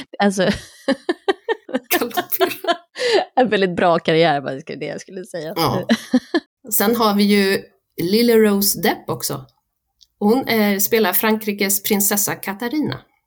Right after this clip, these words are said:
Speaker 1: Ja, men alltså, hon har en väldigt liten roll. Alltså, det är en väldigt, väldigt manlig film det här. Det, alltså, jag tror att det är tre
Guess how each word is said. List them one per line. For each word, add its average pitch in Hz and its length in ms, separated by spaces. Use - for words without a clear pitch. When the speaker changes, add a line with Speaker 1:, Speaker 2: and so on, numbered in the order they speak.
Speaker 1:
Ja, 190 220
men 147 200
alltså, - 260
hon 185 180
har 180 80
en 175 120
väldigt 190 340
liten 190 200
roll. 151 120
Alltså, 202 200
det 196 140
är 214 40
en 214 80
väldigt, 220 340
väldigt 185 240
manlig 185 640
film 147 320
det 147 60
här. 151 280
Det, 180 200
alltså, 180 260
jag 185 200
tror 180 180
att 170 80
det 170 60
är 160 40
tre 190 400